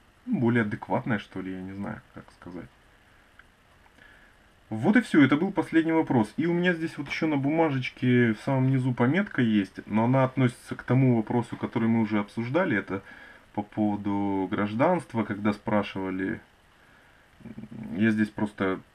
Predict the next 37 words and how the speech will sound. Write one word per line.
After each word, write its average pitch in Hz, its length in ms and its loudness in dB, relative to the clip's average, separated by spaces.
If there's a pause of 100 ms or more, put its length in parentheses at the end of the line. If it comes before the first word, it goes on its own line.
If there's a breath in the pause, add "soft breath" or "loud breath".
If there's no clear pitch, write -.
(120)
хочу 98 320 -6 (800)
зачитать 104 520 4
вот 87 140 -10
эту - 140 -14
свою 95 200 -4
пометку, 123 520 0
что - 360 0 (220)
гражданство, 113 800 2
получение 117 640 2
гражданства 110 580 -2
самого 113 400 2
сейчас 143 380 0
усложнилось. 110 720 0
То 101 100 -6
есть 95 140 -6
вот 98 140 -4
буквально 107 540 2 (680 loud breath)
вот 101 220 -6
в 110 80 2
этот 113 360 2
год, 156 380 0 (1200 soft breath)
ну, 120 200 0
даже, 92 300 -6
может 92 320 -10
быть, 80 180 -14
не - 80 -16
в 92 80 -6
этот, 127 300 0
в - 160 -20
предыдущий, 107 500 -4
но 120 80 4
где-то 131 240 8
вот 104 160 2
в 104 60 -4
ближайшие 117 720 4
эти 101 160 -4
годы 127 420 4